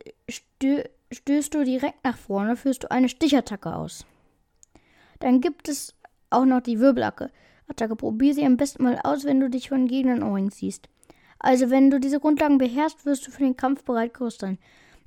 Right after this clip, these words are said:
Die erste Regel beim Kampf ist und ble-, bleibt jedoch das Anvisieren des Gegners, sobald du ihm gegenüberstehst. Drücke dafür einfach Z L. Ja,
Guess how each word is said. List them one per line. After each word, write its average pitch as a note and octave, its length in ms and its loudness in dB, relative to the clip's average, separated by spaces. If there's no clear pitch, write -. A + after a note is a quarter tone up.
Die - 60 -6
erste E4+ 300 0
Regel D#4 200 0
beim C4+ 220 4
Kampf D4 280 2
ist - 440 -6
und B3+ 80 0
ble-, B3+ 600 -2
bleibt C4 440 0
jedoch C#4 200 0
das B3+ 140 -4
Anvisieren G#3 580 4
des - 200 -4
Gegners, C4 420 4
sobald B3 280 2
du D4 40 2
ihm C#4 120 8
gegenüberstehst. B3+ 760 2
Drücke D#4+ 220 0
dafür B3+ 280 0
einfach B3+ 280 2
Z - 180 -14
L. A#3+ 260 2
Ja, E4+ 160 2